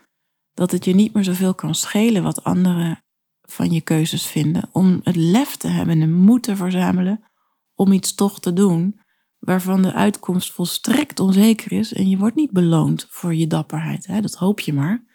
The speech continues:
maar dat weet je niet. En dat is ook zoiets dat je, als je het over loopbanen hebt bijvoorbeeld, en mensen die op hun plek staan en, en tot hun recht komen en tot volle wasdom komen,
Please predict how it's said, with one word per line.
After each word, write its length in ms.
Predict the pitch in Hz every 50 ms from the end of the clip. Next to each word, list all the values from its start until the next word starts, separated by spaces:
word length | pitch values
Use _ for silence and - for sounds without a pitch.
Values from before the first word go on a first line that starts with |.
| _ _ _ _ _ _ _ _ _
maar 120 | _ - 165
dat 100 | 160 147
weet 260 | 147 175 196 208 -
je 100 | - 160
niet. 260 | 139 139 - - - _ _ _ _ _ _ _ _ _ _ _ _ _ _ _ _ _ _ _
En 160 | _ - 175 175
dat 180 | 185 208 214
is 180 | 226 226 214 -
ook 260 | - 196 220 254 262
zoiets 380 | - - 196 175 175 175 - -
dat 160 | - 185 -
je, 280 | - 190 185 - - _ _ _ _ _ _ _ _ _ _ _ _ _
als 220 | - 180 170 -
je 60 | -
het 100 | 190 - -
over 260 | 185 180 170 180 175
loopbanen 600 | 175 175 185 208 214 196 180 170 170 175 175 170 165
hebt 140 | 170 180 -
bijvoorbeeld, 640 | - 175 - 170 175 180 185 208 214 - - _ _ _ _ _ _ _ _ _ _ _ _ _ _ _ _ _ _ _ _ _ _ _
en 140 | _ - 180
mensen 320 | 175 180 190 185 - - 180
die 120 | 180 185
op 120 | 185 -
hun 200 | - 165 165 160 - _ - - _ _ _ _
plek 300 | - 196 226 262 - -
staan 680 | - - - - 180 165 - 175 185 214 240 262 262 -
en, 220 | - - 175 -
en 180 | - - 185 175
tot 200 | - 180 180 -
hun 160 | - 160 160
recht 340 | 160 180 220 262 - - -
komen 520 | - - 170 160 165 170 180 214 277 - _ _ _ _ _ _ _ _ _ _ _ _ _
en 200 | _ - 175 175
tot 260 | - - 185 - -
volle 360 | - - - 196 196 180 165 160
wasdom 600 | 165 180 208 240 214 180 180 - 170 165 165 170
komen, 520 | - - 165 165 170 175 180 202 247 262